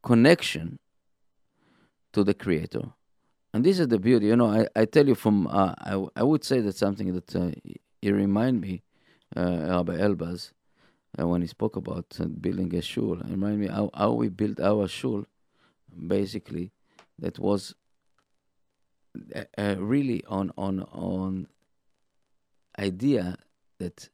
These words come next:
no money involved, no money will be involved, no donation. If somebody want to bring, he will bring him by, by himself, nobody asking him, nobody, nothing.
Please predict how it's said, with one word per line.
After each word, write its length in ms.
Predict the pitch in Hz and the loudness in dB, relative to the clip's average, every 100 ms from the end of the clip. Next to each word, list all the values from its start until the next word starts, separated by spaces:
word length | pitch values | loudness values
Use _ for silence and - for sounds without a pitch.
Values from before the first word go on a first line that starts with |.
| _ | _
no 220 | 101 147 | 2 2
money 280 | 147 101 92 | 2 -2 -4
involved, 520 | 92 80 82 64 - - | -4 -6 -8 -10 -14 0
no 200 | 107 156 | 6 6
money 220 | 139 120 | 6 2
will 160 | 92 95 | 0 -2
be 160 | 95 | -2
involved, 460 | 92 87 95 95 - _ _ _ - _ | -4 -6 -6 -8 -12 _ _ _ -20 _
no 180 | 98 147 | 0 2
donation. 720 | 170 151 107 101 - 92 92 _ _ _ _ _ - | 4 4 4 0 -2 -6 -6 _ _ _ _ _ -12
If 220 | - - | -12 0
somebody 320 | 151 165 160 | 0 2 2
want 200 | 135 147 | 2 0
to 40 | 139 | -2
bring, 360 | 131 151 156 - _ - | 0 0 0 -6 _ -4
he 40 | |
will 140 | 107 95 | -2 0
bring 240 | 120 120 | 0 0
him 160 | 120 101 | 0 0
by, 200 | 98 92 | -2 -2
by 240 | 90 95 | -4 -8
himself, 760 | 92 90 - - 135 135 - - _ _ _ 98 | -6 -8 -4 0 0 0 -6 -20 _ _ _ 0
nobody 500 | 98 110 120 120 - | 2 4 4 2 0
asking 460 | 107 107 - 110 - | 0 -2 -2 -6 -2
him, 240 | 104 104 | -2 -4
nobody, 400 | - 98 107 110 | -2 -2 0 0
nothing. 500 | 110 107 117 - 104 | 0 2 0 -2 -12